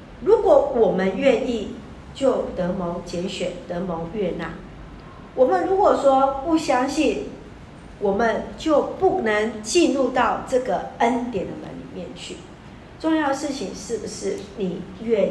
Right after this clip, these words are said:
意相信？相不相信在于你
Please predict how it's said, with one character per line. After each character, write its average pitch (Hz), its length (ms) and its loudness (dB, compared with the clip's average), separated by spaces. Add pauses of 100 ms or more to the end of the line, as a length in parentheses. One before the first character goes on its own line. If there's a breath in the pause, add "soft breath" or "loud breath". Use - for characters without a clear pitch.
(160)
意 196 220 -6
相 151 340 -8
信？ - 240 -8 (800 loud breath)
相 320 240 -2
不 320 80 0
相 285 260 -2
信 294 360 0 (280)
在 277 360 0
于 214 340 -2
你 170 240 -2